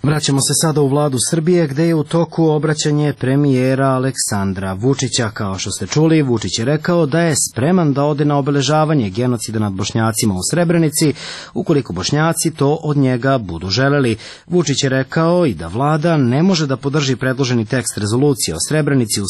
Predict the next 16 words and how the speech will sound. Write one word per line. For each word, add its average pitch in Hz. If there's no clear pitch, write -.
Savetu 110
bezbednosti 151
i 190
da 180
neće 165
glasati 156
ni 90
za, 139
ni 110
protiv. 120
Premijer 113
Srbije 147
poručio 160
je 160
da 80
Srbija 143